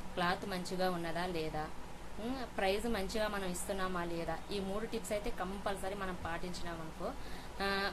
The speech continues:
పాటించినప్పుడు ఇది తీసుకున్న కస్టమర్స్ కూడా చాలా సాటిస్ఫాక్షన్ అవుతారు. మళ్ళా మళ్ళా తీసుకోనికి కూడా చాలా ఇంట్రెస్ట్ చూపిస్తారు ఫ్రెండ్స్.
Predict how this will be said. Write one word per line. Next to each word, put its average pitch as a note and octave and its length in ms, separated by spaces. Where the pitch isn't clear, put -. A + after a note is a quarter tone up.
పాటించినప్పుడు A3 1120
ఇది G3+ 260
తీసుకున్న A#3 560
కస్టమర్స్ G#3 560
కూడా G#3 280
చాలా F#3+ 140
సాటిస్ఫాక్షన్ F#3 640
అవుతారు. G3 300
మళ్ళా G3 340
మళ్ళా G#3 220
తీసుకోనికి F#3+ 580
కూడా F#3+ 260
చాలా G#3 120
ఇంట్రెస్ట్ G3 420
చూపిస్తారు F3+ 480
ఫ్రెండ్స్. A3 320